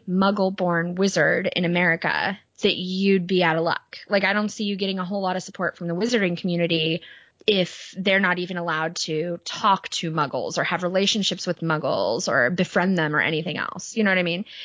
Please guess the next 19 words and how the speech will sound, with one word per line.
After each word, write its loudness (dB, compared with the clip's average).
Like, 2
in 2
Europe, 2
they -2
just -10
tell -4
the -4
parents -2
and 0
then -2
they're 4
sort 0
of 0
sworn 0
to 0
secrecy 0
and -4
whatever. 0
But 2